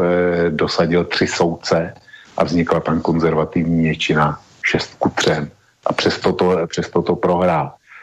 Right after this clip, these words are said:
Eh, důkazy, ty takzvaný důkazy, tak, eh, ty neuznal ani jeden z těch soudů. A furt tady bude, bude panovat,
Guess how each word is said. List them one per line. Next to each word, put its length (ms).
Eh, 640
důkazy, 560
ty 140
takzvaný 580
důkazy, 580
tak, 380
eh, 440
ty 340
neuznal 1080
ani 360
jeden 440
z 100
těch 200
soudů. 440
A 180
furt 540
tady 400
bude, 560
bude 340
panovat, 680